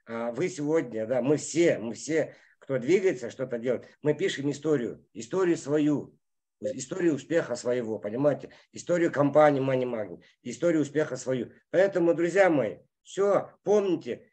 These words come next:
через два-три месяца, через четыре месяца, что у нас будет? Либо оправдание, либо результат. Всё, третьего не дано. Вот они весы. Так что желаю,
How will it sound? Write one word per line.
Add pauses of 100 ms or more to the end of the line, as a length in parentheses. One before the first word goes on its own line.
(140)
через
два-три
месяца,
через
четыре
месяца, (280)
что
у
нас
будет?
Либо
оправдание, (160)
либо
результат. (180)
Всё,
третьего
не
дано.
Вот
они
весы. (300)
Так
что
желаю,